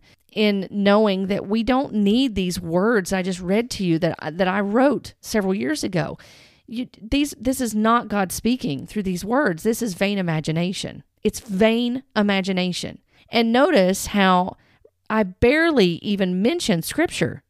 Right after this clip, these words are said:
in there. The focus, I'll say again, is on what revelation I claimed. How does that glorify God when his true word is made so little of, but these words are s-, made so much of?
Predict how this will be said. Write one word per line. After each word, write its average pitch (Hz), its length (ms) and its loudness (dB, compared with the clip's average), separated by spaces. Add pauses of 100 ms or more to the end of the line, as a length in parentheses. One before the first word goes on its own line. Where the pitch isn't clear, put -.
(140)
in 196 180 4
there. 151 260 -2 (360)
The 226 160 2
focus, 240 500 2
I'll 190 160 2
say 208 180 2
again, 214 500 0
is 196 200 -2
on 190 340 0 (240)
what 190 360 2 (240)
revelation 233 1000 2
I 180 160 -4
claimed. - 580 -4 (320)
How 247 180 4
does 330 140 0
that 269 160 0
glorify 220 520 2
God 180 480 0 (360)
when 202 220 2
his 190 360 -2 (220)
true 311 360 0
word 151 460 0 (300)
is 233 180 0
made 208 240 -2
so - 180 -2
little 202 460 0
of, 160 340 -2 (340)
but 185 360 0
these 285 280 2
words 180 460 0
are 185 80 -4
s-, - 180 -6
made 185 240 0
so 175 200 -2
much 196 400 2
of? - 360 -8